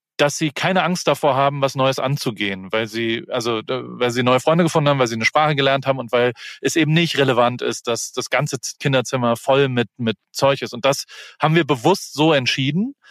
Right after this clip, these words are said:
und haben das eigentlich auf so einem, wir hatten einen, einen Fünfjahres-Visum, aber haben so auf drei Jahre hin,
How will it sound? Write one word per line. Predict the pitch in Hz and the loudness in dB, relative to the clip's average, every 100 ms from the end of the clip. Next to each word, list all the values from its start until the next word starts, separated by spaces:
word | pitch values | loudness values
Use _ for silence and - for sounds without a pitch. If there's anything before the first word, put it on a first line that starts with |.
| - - _ | -20 -20 _
und | 143 135 - | -2 -2 -2
haben | 147 170 | -2 0
das | - | 0
eigentlich | 127 175 202 190 - _ | 0 0 0 -2 -6 _
auf | 139 127 | -2 0
so | 139 | 0
einem, | 139 135 | 0 0
wir | 127 | 0
hatten | 123 123 | 0 -4
einen, | 117 110 123 | -8 -8 -6
einen | 120 | -4
Fünfjahres-Visum, | 110 139 127 117 110 165 208 208 175 | -2 -4 0 0 2 2 2 2 2
aber | 131 123 | 2 0
haben | 135 | 0
so | 127 | 0
auf | 113 | -2
drei | 107 123 | 0 0
Jahre | 156 139 143 135 | 2 2 2 0
hin, | 131 131 131 | 0 -2 -4